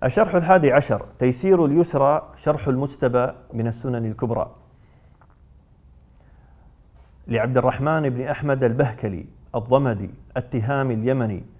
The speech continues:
المتوفى سنة ألف ومائتين وثمانية وأربعين للهجرة. بلغ في، بلغ في هذا الشرح إلى كتاب الحج في خمسة مجلدات كبار، وهو مقدار نصف السنن تقريبا،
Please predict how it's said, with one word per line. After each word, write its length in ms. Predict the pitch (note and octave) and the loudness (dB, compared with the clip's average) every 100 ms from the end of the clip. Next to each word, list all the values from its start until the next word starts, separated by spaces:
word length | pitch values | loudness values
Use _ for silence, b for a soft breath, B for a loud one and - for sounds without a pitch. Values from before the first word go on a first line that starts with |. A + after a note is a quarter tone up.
| b b b | b b b
المتوفى 540 | A#2 A#2 C3 D3 C#3 | -6 -2 -2 0 0
سنة 240 | B2+ C3 C3 | 0 -2 -4
ألف 300 | C3+ C3+ C3+ | -2 -4 -4
ومائتين 720 | C3+ B2+ A2+ G#2+ A2+ B2 C3 B2 | -6 -4 -6 -6 -6 -6 -4 -6
وثمانية 540 | A2+ A#2+ A#2 A#2+ B2 B2+ | -6 -6 -6 -6 -8 -8
وأربعين 580 | A2+ G2+ G#2 G2+ C3 | -6 -6 -6 -6 -6
للهجرة. 460 | A#2+ G2+ G#2 F2+ - - _ - b b b b b b | -6 -6 -6 -8 -12 -18 _ -20 b b b b b b
بلغ 300 | C3 E3+ D#3 | 2 4 4
في، 340 | D#3 D3+ D3 - - - _ _ _ _ - _ - | 2 0 -2 -6 -16 -20 _ _ _ _ -20 _ -2
بلغ 340 | B2 E3 D3+ | 2 4 4
في 180 | C#3 C3+ | 4 2
هذا 220 | C#3+ D3+ | 4 4
الشرح 320 | C3 - E3 D3+ | 2 0 -2 -2
إلى 300 | C#3+ B2+ B2 | -2 0 0
كتاب 380 | B2+ D3 C3+ | -2 0 0
الحج 280 | A#2+ - A#2 A2+ - | -2 -4 -6 -6 -14
في 120 | - A#2 | -8 -6
خمسة 360 | D#3 D#3 C#3 B2+ | -6 -4 -6 -4
مجلدات 640 | B2+ A#2+ A#2 A#2 C3+ C#3 | -2 -2 0 2 2 2
كبار، 440 | C3 - G#2+ G#2+ - - b b b | -2 -4 -2 -4 -4 -16 b b b
وهو 280 | G#2+ A#2+ C3 | 0 2 0
مقدار 520 | B2 B2 A#2+ C#3 C3 | -2 -2 2 4 2
نصف 240 | B2+ D#3+ - | -2 -6 -6
السنن 460 | - D3 C#3 B2 | -6 -4 -4 -4
تقريبا، 520 | A2+ - B2 B2+ B2+ | -4 -6 -2 -2 -2